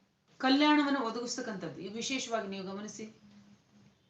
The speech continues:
ಯಾವ್ದಾದ್ರು ಒಂದು, ಆ, ಉಪಕರಣಗಳನ್ನ ಹೊಸದಾಗಿ ಕಂಡುಹಿಡಿಯೋದು, ಅದು ದೈವದ ಬಲದಿಂದಾನೆ, ಇಲ್ದಿದ್ರೆ ಆಗೋದಿಲ್ಲ.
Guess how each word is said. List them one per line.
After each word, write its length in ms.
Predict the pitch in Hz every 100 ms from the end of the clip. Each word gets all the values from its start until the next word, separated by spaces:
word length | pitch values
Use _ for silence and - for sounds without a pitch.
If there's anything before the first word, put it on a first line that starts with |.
| _ _ -
ಯಾವ್ದಾದ್ರು 460 | 175 208 220 233 233
ಒಂದು, 480 | 220 208 - - 185
ಆ, 200 | 190 190
ಉಪಕರಣಗಳನ್ನ 960 | 214 202 262 247 233 220 208 208 202
ಹೊಸದಾಗಿ 420 | 190 190 - 202
ಕಂಡುಹಿಡಿಯೋದು, 680 | 190 180 180 180 175 185 - _ _ _ _ _
ಅದು 200 | - 220
ದೈವದ 300 | 233 247 254
ಬಲದಿಂದಾನೆ, 640 | 233 226 240 240 220 180 165
ಇಲ್ದಿದ್ರೆ 380 | 180 208 226 247
ಆಗೋದಿಲ್ಲ. 520 | 240 247 233 226